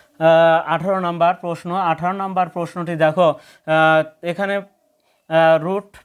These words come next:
পাঁচের ওপরে কত? মাইনাস তিন দেওয়া আছে, তাহলে মাইনাস তিন। তাহলে আমরা কি জানি? মাইনাস তিন পাওয়ার যদি মাইনাস তিন থাকে তাহলে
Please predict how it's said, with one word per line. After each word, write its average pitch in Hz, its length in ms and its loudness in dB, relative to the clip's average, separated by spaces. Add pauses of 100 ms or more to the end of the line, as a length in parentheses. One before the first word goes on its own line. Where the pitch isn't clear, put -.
(120)
পাঁচের 180 300 -4
ওপরে 185 280 -4
কত? 180 200 -4
মাইনাস 175 480 -2
তিন 175 240 -6
দেওয়া 165 160 4
আছে, 185 260 -2 (320)
তাহলে 175 200 0
মাইনাস 185 400 -4
তিন। 143 220 -6
তাহলে 175 260 0
আমরা 180 300 -2
কি 196 160 -8
জানি? 170 340 -4 (220)
মাইনাস 185 320 -4
তিন 190 280 -6
পাওয়ার 180 260 2
যদি 185 180 -8
মাইনাস 180 320 -4
তিন 185 180 -10
থাকে 170 260 -4
তাহলে 170 360 -2